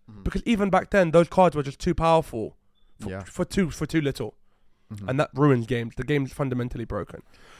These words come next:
Speaker 1: So
Speaker 2: All right,
Speaker 1: with,
Speaker 2: calm,
Speaker 1: with
Speaker 2: sorry.
Speaker 1: Ver-, yeah, with that then, like, once they get v-, rid of Verte, we could, we, you know, we can be
Speaker 2: I
Speaker 1: much
Speaker 2: think the fo-,
Speaker 1: happier.
Speaker 2: I think the format's great. You know what? Leave Scythe alone. I don't give a fuck about Scythe.
Speaker 1: Yeah.
Speaker 2: I know you have a huge, we,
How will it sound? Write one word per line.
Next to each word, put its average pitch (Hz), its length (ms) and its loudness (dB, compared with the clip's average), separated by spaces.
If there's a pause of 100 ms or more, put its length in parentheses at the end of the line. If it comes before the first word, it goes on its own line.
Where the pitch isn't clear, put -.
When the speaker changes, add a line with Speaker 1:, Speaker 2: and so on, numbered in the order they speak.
(240)
Speaker 1:
So - 120 -2
Speaker 2:
All 233 60 6
right, 202 60 6
Speaker 1:
with, - 80 -2
Speaker 2:
calm, 185 240 6
Speaker 1:
with - 80 -12
Speaker 2:
sorry. 147 140 4
Speaker 1:
Ver-, - 80 -8 (160)
yeah, 151 160 -2
with 127 160 -4
that 104 160 -2
then, 95 320 -10
like, 101 180 -12 (580)
once 127 200 -8
they 120 60 -10
get 107 100 -10
v-, 110 140 -8
rid 117 120 -10
of 98 80 -10
Verte, 104 460 -8 (800)
we 110 80 -10
could, - 140 -16
we, 104 100 -18
you 107 60 -20
know, 104 80 -16
we 104 80 -18
can - 120 -12
be 220 80 -8
Speaker 2:
I 196 40 8
Speaker 1:
much 202 80 4
Speaker 2:
think 226 160 2
the 196 80 2
fo-, - 120 -2
Speaker 1:
happier. 85 120 -12 (160)
Speaker 2:
I 170 120 2
think 202 180 -4
the 185 60 -2
format's 165 340 -2
great. - 160 -8
You 196 80 0
know 208 80 4
what? 214 140 4 (180)
Leave 175 220 -4
Scythe 151 240 -4
alone. 139 360 -4
I 147 60 -6
don't 160 100 -2
give 143 80 -6
a 127 40 -6
fuck 135 180 -8
about 120 200 -10
Scythe. 123 280 -8
Speaker 1:
Yeah. 104 160 -6
Speaker 2:
I 151 40 0
know 170 100 4
you 175 180 2
have 147 140 -2
a 131 60 -4
huge, 160 300 -10
we, 156 140 -8